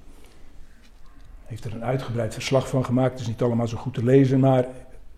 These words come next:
je kunt wel zien dat een collecte op een gegeven moment honderdduizend gulden opbracht. Nou, dat is een enorm bedrag voor die tijd.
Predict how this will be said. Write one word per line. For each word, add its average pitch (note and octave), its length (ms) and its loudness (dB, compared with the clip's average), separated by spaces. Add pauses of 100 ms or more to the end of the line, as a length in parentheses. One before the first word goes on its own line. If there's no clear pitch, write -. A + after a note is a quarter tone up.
(1700)
je - 120 -16
kunt A#2+ 180 -6
wel B2 160 -2
zien C3 220 -2
dat A#2+ 260 -4
een A2+ 380 -8 (480)
collecte A2+ 540 -4 (360)
op A2 100 -8
een - 60 -8
gegeven A2 340 -2
moment G#2+ 220 -6 (320)
honderdduizend A#2+ 1080 -2
gulden A2+ 420 -6
opbracht. F#2+ 420 -12
Nou, A2 120 -8
dat G2+ 100 -12
is G2+ 80 -12 (140)
een B2+ 140 -16
enorm C3+ 640 0
bedrag A2+ 380 -4
voor A2+ 220 -6
die F#2 160 -10
tijd. F#2+ 340 -10